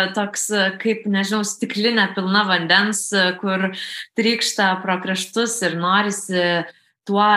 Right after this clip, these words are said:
dalintis, nes atrodo daug tokių būna momentų, o,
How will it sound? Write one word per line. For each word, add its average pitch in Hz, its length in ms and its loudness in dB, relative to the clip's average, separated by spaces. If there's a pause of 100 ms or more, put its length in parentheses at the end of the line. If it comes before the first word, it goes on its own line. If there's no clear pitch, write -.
(160)
dalintis, 196 580 0
nes 202 200 0
atrodo 202 480 0
daug 247 360 0
tokių 202 240 -4
būna 226 220 -2
momentų, 202 500 0
o, 277 240 0